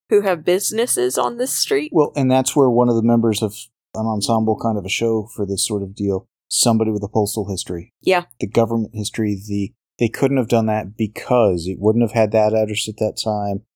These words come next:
Speaker 2: Zip codes didn't exist back then or, or whatever.
Speaker 1: Yeah.
Speaker 2: Yeah.
Speaker 1: Now, at one point here when we needed a password, I felt that they,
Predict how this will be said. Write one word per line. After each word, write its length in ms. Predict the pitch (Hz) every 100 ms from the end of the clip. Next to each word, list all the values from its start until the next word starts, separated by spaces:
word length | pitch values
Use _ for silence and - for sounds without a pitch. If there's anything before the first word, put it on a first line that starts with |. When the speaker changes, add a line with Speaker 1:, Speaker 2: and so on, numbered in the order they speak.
| _
Speaker 2:
Zip 240 | - 131 -
codes 300 | 127 120 107
didn't 240 | 123 120
exist 400 | 113 107 113 -
back 280 | 120 113 110
then 360 | 117 110 107 101
or, 140 | 95
or 180 | 90 107
whatever. 600 | 117 120 123 113 156 - -
Speaker 1:
Yeah. 220 | 190 165 _ _ -
Speaker 2:
Yeah. 240 | 202 175 - _ _ _ -
Speaker 1:
Now, 180 | 226 214
at 40 |
one 240 | 214 311 349
point 220 | 320 233
here 260 | 214 240 226
when 460 | 220 214 208 196
we 140 | 226 220
needed 320 | 214 208 196
a 40 |
password, 720 | - 269 320 - - - - - _ _
I 160 | - 311
felt 300 | - 480 403 -
that 220 | 262 -
they, 420 | 240 233 226 214